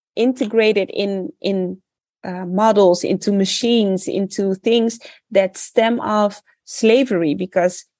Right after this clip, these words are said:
in slavery times, they said Black women are m-, more likely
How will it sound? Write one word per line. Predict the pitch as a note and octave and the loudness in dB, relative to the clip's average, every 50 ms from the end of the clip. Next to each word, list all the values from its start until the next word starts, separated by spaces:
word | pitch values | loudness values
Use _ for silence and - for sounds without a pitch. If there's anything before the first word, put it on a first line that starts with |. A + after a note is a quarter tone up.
| _ _ _ _ | _ _ _ _
in | - F#3 | -10 -10
slavery | D#3+ - F#3+ F#3+ G3+ A3 G3 G3+ G3 | -4 0 2 2 2 2 0 -2 -2
times, | G3 F#3+ F3 E3+ F3 F3 F3 - - - _ _ _ _ _ - | -2 0 0 2 0 -2 -2 -6 -12 -14 _ _ _ _ _ -2
they | F#3+ F#3 F3+ F3 | 2 2 2 2
said | F3+ - F#3+ F3 F3+ F3+ - _ _ _ _ _ _ _ _ _ _ _ | 2 2 2 2 2 0 -2 _ _ _ _ _ _ _ _ _ _ _
Black | - F#3 D#3+ D#3 - - | -8 -6 -6 -6 -6 -4
women | E3+ E3+ E3+ E3 E3+ | -4 -2 -2 -2 -2
are | E3+ F3 F3 F3 E3+ F3+ F#3+ - _ _ _ _ _ - | 0 2 2 2 2 0 -4 -10 _ _ _ _ _ -12
m-, | - - - - - | -10 -10 -12 -14 -10
more | - F#3 F3+ F3+ F#3 F3+ | -4 0 2 4 4 4
likely | F3+ F3+ F3 F3 F3+ F3+ - F#3 F3+ F3+ F3+ F3 F3+ | 4 4 4 2 0 0 -2 -2 0 0 -2 -2 -6